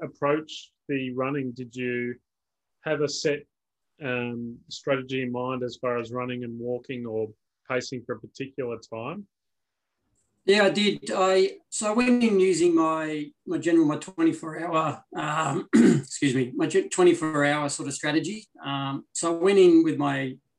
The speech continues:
Speaker 2: basically running eighteen and walking two minutes. And out of that twenty minutes, so the twenty minutes each time, it allowed me to then match that up with my nutrition, which I take every twenty minutes.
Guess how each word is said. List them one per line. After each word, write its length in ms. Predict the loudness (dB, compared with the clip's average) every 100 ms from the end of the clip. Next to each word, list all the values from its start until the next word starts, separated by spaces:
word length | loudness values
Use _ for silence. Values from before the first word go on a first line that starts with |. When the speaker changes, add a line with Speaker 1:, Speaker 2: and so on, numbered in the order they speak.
| _
Speaker 2:
basically 420 | -4 -2 0 -2
running 280 | 2 2 2
eighteen 580 | 2 -2 -2 0 0 -2 _ -20 _ _ -16 -6
and 480 | -2 0 2 0 4
walking 400 | 2 4 4 2
two 220 | 2 4
minutes. 500 | 4 2 -4 -10 -12 _ _ -12
And 480 | -8 -4 -2 -2 -4 0
out 120 | 2
of 60 | 4
that 160 | 2 0
twenty 280 | 4 6 8
minutes, 340 | 6 2 -2
so 320 | -4 -2 -4 -4
the 80 | -6
twenty 320 | -2 4 6
minutes 480 | 4 2 -6 -14 _
each 240 | -8 -8 -2
time, 400 | 2 2 2 -4 _ _ _
it 120 | -6 -2
allowed 240 | 0 0 2
me 240 | 2 2
to 520 | 0 0 2 4 0 0
then 240 | -2 0
match 220 | -2 -6 -8
that 100 | -8
up 100 | -4
with 120 | -2
my 160 | 0
nutrition, 640 | 0 0 2 2 0 -4 -4
which 240 | -6 -4
I 60 | -6
take 280 | -6 -6 -4
every 200 | -4 -4
twenty 240 | 2 6
minutes. 420 | 8 6 0 -10